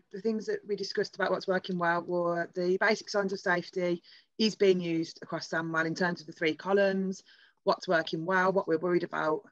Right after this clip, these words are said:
and the next steps. Um, and it's evident from the past five days that we do, do direct work with children, we do a lot of it, and we do use the tools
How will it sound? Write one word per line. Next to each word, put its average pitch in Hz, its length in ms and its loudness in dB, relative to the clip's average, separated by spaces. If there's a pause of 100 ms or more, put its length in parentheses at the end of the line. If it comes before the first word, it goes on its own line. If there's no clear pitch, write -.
(120)
and 151 100 -6
the 160 60 -2
next 180 260 -2
steps. - 640 -4 (160)
Um, 160 400 -4
and 160 240 -8
it's - 220 -12
evident 170 440 -4
from 156 300 -4
the - 120 -12
past - 260 -6
five 160 240 0
days 151 340 -2
that 151 180 0 (360)
we 185 80 -6
do, 247 200 4
do 190 220 2 (160)
direct 165 300 4
work 151 160 2
with - 100 -6
children, 151 580 -4
we 170 80 -8
do 170 140 2
a - 20 4
lot 160 280 2
of 139 80 -10
it, 151 220 0
and 151 100 -4
we 160 80 -2
do 180 100 6
use 156 320 2
the 160 100 -8
tools 147 600 -2